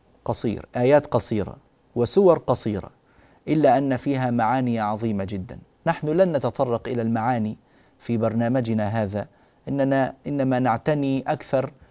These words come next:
بالمباني، يعني، آه، نخصص هذه الساعة لدراسة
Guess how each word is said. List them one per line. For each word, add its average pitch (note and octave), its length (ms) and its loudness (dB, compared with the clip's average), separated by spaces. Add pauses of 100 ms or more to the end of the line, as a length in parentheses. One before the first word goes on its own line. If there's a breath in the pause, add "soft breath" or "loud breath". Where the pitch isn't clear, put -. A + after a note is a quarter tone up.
(120)
بالمباني، B2+ 760 2 (200)
يعني، A2 420 -6 (380 soft breath)
آه، - 360 -12
نخصص B2 680 -2
هذه A#2+ 540 -2
الساعة E3 540 2 (480 soft breath)
لدراسة B2+ 1600 0